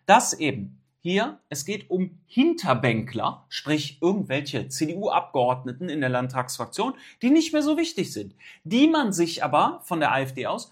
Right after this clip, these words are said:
bereits aus den Kommunalparlamenten kennt. Diese würden weniger parteisoldatisch als die vorderen Reihen agieren, heißt es von dem Insider,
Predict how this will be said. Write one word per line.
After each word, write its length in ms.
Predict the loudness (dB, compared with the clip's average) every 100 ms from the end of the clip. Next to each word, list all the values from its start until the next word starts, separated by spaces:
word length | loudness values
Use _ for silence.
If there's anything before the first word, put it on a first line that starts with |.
| _ -12
bereits 320 | -10 -8 -8
aus 140 | -8
den 120 | -8
Kommunalparlamenten 1300 | -6 -4 -2 0 2 2 2 4 6 4 2 0 -6
kennt. 460 | 0 0 0 -12 -20 _ -14 0
Diese 320 | 2 4 2
würden 300 | 0 -2 -2
weniger 400 | -2 -2 0 -2
parteisoldatisch 1300 | -2 -8 -6 -4 -2 -2 -2 4 4 4 -4 -12 -12 _ _ _ _
als 360 | -2 -2 -2 -4
die 100 | -4
vorderen 640 | -4 0 2 2 0 0
Reihen 300 | 4 4 4
agieren, 500 | 0 0 0 0 0
heißt 260 | -2 -4 -6
es 140 | -6
von 160 | -4 -2
dem 100 | -2
Insider, 640 | -4 -4 -4 -2 -4 -6